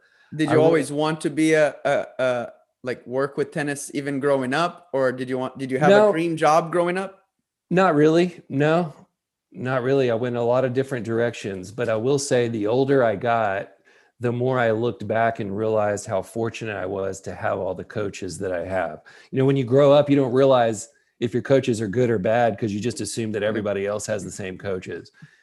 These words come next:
Speaker 2: And then you get older and you realize, like, "Oh, wait, like, that, my high school basketball coach was actually really, really good. My, you know, coach at, I, I played for Chuck Creasy at Clemson." It's like, "Wow, this guy was way ahead of his time," wealth of knowledge there. And then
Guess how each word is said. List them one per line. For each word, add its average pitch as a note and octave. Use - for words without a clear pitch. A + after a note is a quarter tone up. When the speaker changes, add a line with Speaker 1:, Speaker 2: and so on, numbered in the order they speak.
Speaker 2:
And A#2+
then C3+
you C3
get B2
older B2+
and A#2
you A#2
realize, A2+
like, G2
"Oh, B2
wait, G#2+
like, F#2+
that, A#2
my G#2
high A2+
school A2
basketball G2+
coach G2
was F#2
actually G2+
really, F#2
really F#2
good. F2+
My, F2
you F#2
know, F2
coach G#2
at, -
I, F#2+
I -
played G#2
for F#2+
Chuck -
Creasy G#2
at F2+
Clemson." F#2
It's E2+
like, G2
"Wow, G2
this F#2+
guy F#2
was F2+
way G2
ahead F#2+
of F2+
his F2
time," F2+
wealth F#2
of F2+
knowledge F2+
there. F#2+
And F#2
then F2